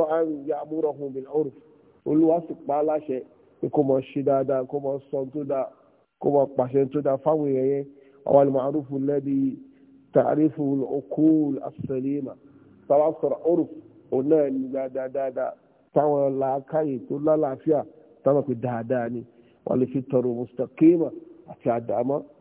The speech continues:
tó dúró tán. وتقر، آه، بحسنه ونفعه.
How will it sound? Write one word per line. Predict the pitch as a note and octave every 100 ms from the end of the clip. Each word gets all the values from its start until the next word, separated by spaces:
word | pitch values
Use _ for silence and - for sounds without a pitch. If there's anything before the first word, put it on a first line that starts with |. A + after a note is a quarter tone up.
| _ _
tó | C#3+
dúró | C3+ B2+ C#3+ C#3+
tán. | D3 C#3+ C#3+ - - - _ -
وتقر، | - C#3 C#3 C#3+ C#3 C#3 - F3 F3+ D#3 D3 C3+ G#2+ - - _ _ _ -
آه، | C3+ C3+ C3+ C3+ C3 A#2+ G#2+ F2
بحسنه | - C#3 C3+ E3+ E3 E3+ D#3 D3+ D3 D3 D3 C#3+ - _ - - _ _ _ _ -
ونفعه. | - C3 C#3 C3+ C3+ B2+ D#3 D#3 A#2+ B2 C3